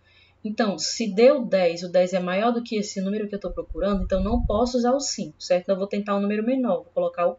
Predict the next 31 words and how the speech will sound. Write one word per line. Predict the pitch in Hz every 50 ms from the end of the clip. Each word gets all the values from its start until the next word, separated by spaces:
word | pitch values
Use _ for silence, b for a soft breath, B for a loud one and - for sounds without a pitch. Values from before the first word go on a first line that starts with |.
| _ -
quatro, | 196 180 165 151 135 - - - - _
certo? | - - - - - 170 190 202 - 233 240 240 - _ _ - _ _ - - _ _ - - - _ - - B B B B B B B B B B B -
Colocando | - 202 208 208 - 247 240 262
o | 262 -
quatro | 262 233 220 226 196 175
aqui, | 170 - - 233
eu | 226 202
vou | 202 202
fazer | - 214 214 208 202 165 - _ -
quatro | - 190 196 214 240 240 262 247 220
vezes | 208 226 226 214 233 233 220
dois. | - 180 170 -
Quanto | - 262 269 277
é | 294 285
que | 285
dá | 254 214 202
quatro | - - 214 208 - 202 196
vezes | 196 202 190 196 190 185
dois? | 185 180 170 160 156 - - _ _ _ _ _ _ _ _ _
Dá | - 190 196 196
oito. | 190 185 180 180 175 175 - - - _ -
O | - 214 220 226 226 240 247
oito, | 269 262 254 - - 180
ele | 185 190 196
é | 196
maior | 196 196 196 190 190 208 214 240
ou | 277 302
menor | 294 277 262 262 240
do | 233 240
que | 240 247 233
nove? | 233 233 233 214 185 170 - 156 160